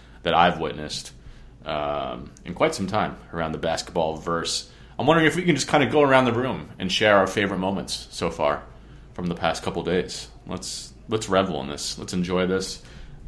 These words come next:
I just wanna say I'm extremely happy that this is not happening to the Knicks. This, I'm like, "Is this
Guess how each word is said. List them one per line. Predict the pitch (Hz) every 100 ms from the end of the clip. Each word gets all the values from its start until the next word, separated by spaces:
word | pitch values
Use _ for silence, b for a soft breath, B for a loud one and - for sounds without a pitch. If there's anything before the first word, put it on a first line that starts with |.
| B -
I | 117
just | 120
wanna | 113 101
say | 110 104 98
I'm | 92 90 - b b b
extremely | 101 - - 107 120 123 104
happy | 90 90 - 98 104
that | 110 92
this | 87 85
is | 85
not | 85 80
happening | 90 85 90 87
to |
the | 85
Knicks. | 82 90 92 - - b b b -
This, | 95 -
I'm | 95
like, | 98
"Is | 110 113
this | 143